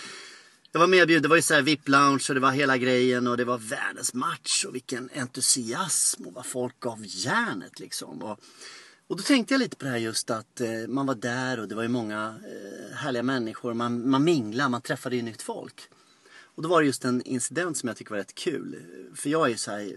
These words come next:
jag vill alltid tänka på det här lilla extra. Och det är lite det jag vill beröra idag. Att göra det här lilla extra. Och innan jag säger det här lilla extra så vill jag också säga så här att ni, vi, ni, vi har ju alla kokt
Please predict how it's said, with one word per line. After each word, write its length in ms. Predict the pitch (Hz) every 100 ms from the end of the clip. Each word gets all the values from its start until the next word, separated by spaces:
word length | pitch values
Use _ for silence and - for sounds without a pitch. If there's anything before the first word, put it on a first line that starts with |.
| 90 -
jag 140 | - 135
vill 80 | 151
alltid 260 | 123 120
tänka 280 | - 113 113
på 40 |
det 60 | -
här 80 | 107
lilla 180 | 107 131
extra. 400 | 127 - - 127
Och 120 | 123
det 60 | 123
är 80 |
lite 260 | 123 123 -
det 60 | 113
jag 140 | 113
vill 220 | 107 104
beröra 400 | 104 123 170 147
idag. 220 | 107 - - _ _
Att 160 | - 127
göra 140 | 113
det 60 | 104
här 80 |
lilla 180 | 98 104
extra. 360 | 131 - - 78 - _ _ - - - - - _
Och 260 | - 135 139 -
innan 260 | 185 185
jag 100 | 208
säger 260 | - 240 220
det 60 | 139
här 100 | 117
lilla 200 | 120 123
extra 320 | - - 147
så 100 | 131
vill 40 |
jag 80 | 143
också 220 | 175 -
säga 240 | 165 147 113
så 120 | 123
här 80 | 113
att 60 |
ni, 120 | 127
vi, 220 | 135 139 135
ni, 160 | 143
vi 120 | 135
har 100 | 151
ju 60 | 165
alla 200 | 156 135
kokt 340 | - 147 -